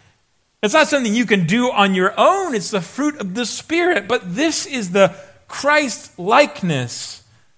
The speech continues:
which is worked in us by the Spirit of God. The Lord is coming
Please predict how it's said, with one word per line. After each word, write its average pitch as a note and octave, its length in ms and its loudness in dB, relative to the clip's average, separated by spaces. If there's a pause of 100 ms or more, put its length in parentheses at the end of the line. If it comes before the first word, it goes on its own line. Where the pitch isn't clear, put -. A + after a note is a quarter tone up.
(200)
which A3+ 160 0
is F#3+ 160 2
worked A#3+ 500 0
in C4+ 160 -2
us C#3+ 320 -4
by G3 320 -4
the F3+ 120 -6
Spirit E3+ 480 -8
of C#3+ 140 -12
God. D3+ 460 -14 (2000)
The D3 80 -12
Lord F3 260 -4
is F3+ 140 -12
coming A#2 480 -8